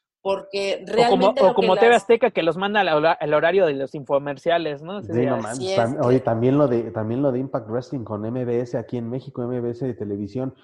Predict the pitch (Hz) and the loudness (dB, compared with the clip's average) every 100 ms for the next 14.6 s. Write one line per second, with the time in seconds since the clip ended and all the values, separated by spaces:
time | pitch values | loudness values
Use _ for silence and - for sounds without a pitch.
0 | - 190 214 220 208 190 156 151 196 180 | -2 0 2 0 0 0 2 2 2 -2
1 | - 143 151 151 170 160 120 113 120 123 | -4 -2 0 0 0 0 2 2 0 0
2 | 127 151 160 135 117 123 131 131 - 147 | -2 0 0 -2 -4 -4 -4 -6 -12 -2
3 | 131 127 170 170 175 175 165 165 170 160 | 0 0 -2 -2 -4 -2 -2 -2 0 0
4 | 170 180 190 208 175 135 151 151 151 143 | -2 -2 -2 -2 -4 -4 -4 -4 -6 -6
5 | 135 127 170 143 156 160 - - 156 123 | -10 -14 -16 -14 -12 -10 -10 -8 -8 -10
6 | 135 156 139 170 - 143 127 120 110 110 | -10 -10 -6 -8 -6 -8 -6 -6 -6 -8
7 | 117 113 110 113 107 - 156 160 139 117 | -8 -10 -8 -8 -8 -6 -8 -6 -6 -4
8 | 202 214 196 202 208 190 190 185 254 339 | 0 4 4 4 4 4 4 4 6 6
9 | 302 139 214 339 330 190 170 277 254 160 | 4 4 6 6 4 2 2 2 0 -2
10 | - - - 139 131 123 160 165 135 139 | -4 -8 -8 -2 0 0 0 0 -2 -2
11 | 165 165 160 160 151 127 117 143 160 147 | 0 0 0 -2 -2 -6 -6 -6 -4 -4
12 | 120 120 147 139 113 110 110 147 143 113 | -4 -4 -6 -8 -8 -10 -6 -4 -4 -8
13 | 110 113 135 135 117 123 120 107 101 - | -12 -14 -12 -10 -8 -8 -10 -18 -20 -12
14 | 117 110 147 156 117 | -12 -8 -8 -8 -10